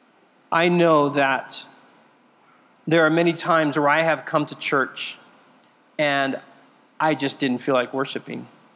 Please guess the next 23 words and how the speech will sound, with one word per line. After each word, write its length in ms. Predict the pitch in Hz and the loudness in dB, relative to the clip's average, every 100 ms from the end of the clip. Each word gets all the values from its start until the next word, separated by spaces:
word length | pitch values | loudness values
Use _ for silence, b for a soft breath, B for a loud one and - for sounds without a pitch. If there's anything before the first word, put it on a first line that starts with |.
| - | -2
at 140 | 139 | 0
all. 400 | 127 135 - - - - _ _ _ _ _ _ _ _ _ - | 2 0 -4 -16 -20 -20 _ _ _ _ _ _ _ _ _ -4
I 120 | 151 | 0
mean, 120 | 151 | 2
I'd 200 | 170 160 | 0 0
come 160 | 170 151 | -2 0
in 260 | 160 170 | 0 0
and 140 | 143 151 | 0 0
I'd 160 | 156 | -2
hear 240 | - 180 170 | 0 2 2
the 100 | 147 | 0
music 420 | 160 165 180 180 | -4 -4 -4 -4
and 120 | 151 | -4
it 100 | 156 | -4
sounds 280 | - 156 139 | -2 -2 -2
like 180 | 143 123 | -4 -4
music. 560 | 123 139 123 113 - - - _ _ _ _ _ _ _ _ _ _ _ - | -6 -6 -6 -10 -12 -20 -20 _ _ _ _ _ _ _ _ _ _ _ -2
That's 460 | 160 - - - | -2 -2 -6 -8
how 320 | - 156 139 123 | -4 0 0 0
it 20 | |
was 260 | 131 123 | -2 -2
to 80 | - | -4
me. 240 | 123 117 | -6 -6